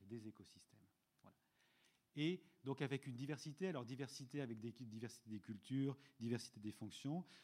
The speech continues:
ça veut dire aussi diversité des acteurs sociaux, hein, nécessairement, avec cette idée, donc ça c'est une idée centrale de l'écologie scientifique, un des résultats majeurs, c'est que, eh bien, lorsque vous avez de la diversité biologique et de la diversité sociale,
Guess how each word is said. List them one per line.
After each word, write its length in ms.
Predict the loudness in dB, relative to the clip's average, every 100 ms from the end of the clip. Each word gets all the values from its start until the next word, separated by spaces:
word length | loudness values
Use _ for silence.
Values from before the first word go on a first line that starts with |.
| -18
ça 160 | -4 -2
veut 100 | 0
dire 140 | 2
aussi 200 | 0 -2
diversité 460 | -4 -2 -4 -4 -4
des 140 | -4
acteurs 260 | -6 -6 -6
sociaux, 440 | -6 -8 -4 -4 -2
hein, 100 | -4
nécessairement, 720 | -6 -8 -10 -10 -6 -6 -8 _ -20 -20 -10 -2
avec 240 | 2 2
cette 240 | 0 -4
idée, 380 | -4 0 2 2 -4 -20 _
donc 180 | -4 -2
ça 120 | -2
c'est 220 | -2 -4
une 80 | -4
idée 180 | -4 -6
centrale 520 | -4 -8 -4 -4 -2
de 80 | -4
l'écologie 500 | -6 -6 -6 -6 -10
scientifique, 640 | -12 -14 -16 -12 -10 -10
un 80 | -10
des 100 | -14
résultats 380 | -14 -16 -10 -10
majeurs, 360 | -10 -8 -8 -6
c'est 160 | -10
que, 300 | -4 -2 -2 -6 -18 -10 -6
eh 100 | -2
bien, 280 | 0 0 -2 -16 -10
lorsque 320 | 0 0 0
vous 100 | 0
avez 120 | 2 2
de 60 |
la 60 | 0
diversité 640 | -2 -2 -2 -6 -2 -2
biologique 520 | 0 2 2 0 -4
et 40 | -6
de 60 |
la 60 | -6
diversité 460 | -6 -6 -6 -8 -10
sociale, 580 | -10 -10 -6 -4 -4